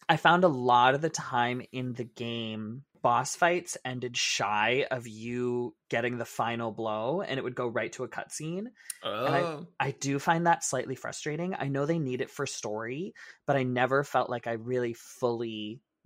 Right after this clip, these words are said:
Speaker 1: beat a boss. Because you'd be right at that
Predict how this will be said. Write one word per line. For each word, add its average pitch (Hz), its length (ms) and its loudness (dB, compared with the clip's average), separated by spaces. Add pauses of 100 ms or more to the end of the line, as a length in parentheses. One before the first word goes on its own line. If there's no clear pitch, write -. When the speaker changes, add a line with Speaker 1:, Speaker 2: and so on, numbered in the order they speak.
(160)
Speaker 1:
beat 120 340 -4
a 113 80 -2
boss. - 680 -6 (580)
Because 139 320 -2
you'd 139 120 -4
be 131 120 -4
right 131 420 6
at 160 160 8
that 139 240 4